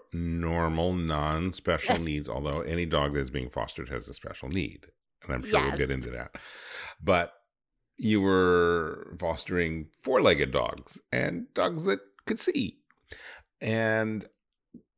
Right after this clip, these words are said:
Speaker 1: when, when this opportunity came along to foster a dog that was about to become a tripod, I'm assuming it had cancer, or what was the
Speaker 2: Right,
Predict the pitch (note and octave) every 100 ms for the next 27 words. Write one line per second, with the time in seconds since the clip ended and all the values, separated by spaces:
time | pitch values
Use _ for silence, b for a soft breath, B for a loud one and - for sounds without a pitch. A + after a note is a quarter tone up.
0 | _ _ _ _ _ _ _ _ D3 -
1 | A#2+ A2+ A2 - G#2+ G#2 G#2+ G2+ G#2 -
2 | G#2 - G#2 - A#2 G2 G2 - A#2 G2+
3 | F2 F2+ A#2 G2 D#2+ F2 F2 - F2+ D2
4 | - D2+ D#2+ F2+ - F2+ D2+ D2 D2 D2+
5 | C#2+ C#2+ B1+ - D2+ - _ _ _ _
6 | _ _ E2 C#2 C2+ E2 D3 - - C2+
7 | - A1+ - - - - - A#1+ A1+ D2
8 | D2+ - G2+ F#2 E2 D2 D2+ C#2 C2 _
9 | _ _ _ - - D2+ D#2 - - F#3
10 | F#3+ - F2 E2 D#2 - - F2 E2 D#2+
11 | E2 D2